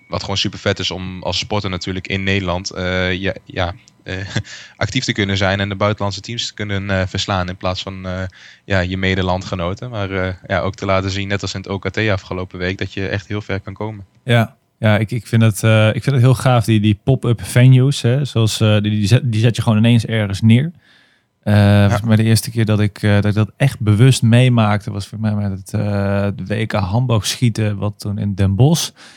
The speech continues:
Speaker 2: Ja, dat werd gewoon naast, eh, naast de kerk, eh, werd er gewoon een handboog, eh, eh, baan neergezet. En, eh, volgens mij is er ook een keer op de Dam wat geweest. Dus je ziet dat, dat, eh, dat, dat er echt ineens zo'n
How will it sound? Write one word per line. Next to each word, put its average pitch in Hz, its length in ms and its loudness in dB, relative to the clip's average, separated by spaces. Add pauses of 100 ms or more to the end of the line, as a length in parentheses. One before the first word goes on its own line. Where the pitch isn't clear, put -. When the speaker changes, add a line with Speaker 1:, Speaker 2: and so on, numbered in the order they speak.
(180)
Speaker 2:
Ja, 101 100 -2
dat 90 100 -2
werd 95 160 2
gewoon 101 300 4
naast, 104 380 4
eh, 101 160 4
naast 104 280 4
de - 60 -10
kerk, 107 480 2
eh, 101 180 0
werd 101 160 2
er 101 120 0
gewoon 98 160 0
een 98 100 0
handboog, 101 560 0
eh, 95 680 0
eh, 101 140 -6
baan 95 340 2
neergezet. 95 760 2
En, 95 340 0
eh, 95 60 0
volgens 95 240 -4
mij 101 200 -10
is 113 80 -10
er 107 40 -4
ook 104 60 -2
een 104 140 -6
keer 107 120 -8
op 101 100 -8
de 101 80 -6
Dam 117 200 6
wat 113 140 6
geweest. 104 580 2 (380)
Dus 107 220 4
je 117 80 6
ziet 131 240 4
dat, 123 260 4
dat, - 500 0
eh, 107 520 2 (100)
dat, - 360 -8
dat 123 240 -4
er 131 80 -4
echt - 260 -2
ineens 139 280 8
zo'n 120 140 6